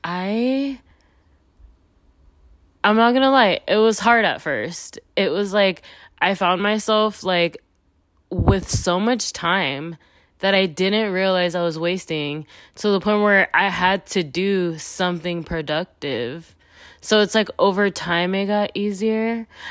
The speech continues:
But at the same time, like, unless you have social media, you're not informed by any news.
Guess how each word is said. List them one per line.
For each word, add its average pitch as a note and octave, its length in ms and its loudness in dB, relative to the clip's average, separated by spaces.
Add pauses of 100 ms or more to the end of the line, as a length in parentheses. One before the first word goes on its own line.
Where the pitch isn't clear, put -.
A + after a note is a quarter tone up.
(120)
But - 160 4
at G#3+ 220 2
the B3 100 4
same A#3+ 320 0
time, G#3+ 400 2
like, F3+ 520 0 (640)
unless A3 360 0
you D4 80 4
have D#4+ 100 0
social A3+ 360 0
media, G#3+ 500 0 (160)
you're F#3+ 220 -4
not A#3 260 2
informed F3 560 -4
by D3+ 380 -6
any G3 260 -2
news. D#3 540 -4